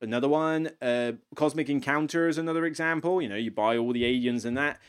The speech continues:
You will never use every single alien in that set, but you will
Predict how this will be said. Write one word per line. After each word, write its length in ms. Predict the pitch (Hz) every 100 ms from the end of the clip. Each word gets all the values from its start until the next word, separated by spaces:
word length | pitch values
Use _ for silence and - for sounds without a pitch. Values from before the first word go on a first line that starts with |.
| -
You 120 | 127
will 120 | 107
never 600 | 101 98 123 131 127 127 -
use 420 | 117 127 135 135 -
every 240 | 110 127
single 320 | 135 127 131
alien 460 | 139 127 123 127 127
in 220 | 139 120
that 180 | 120 -
set, 480 | - 123 127 - - _ - _
but 180 | 113 113
you 160 | 120 113
will 500 | 117 113 110 110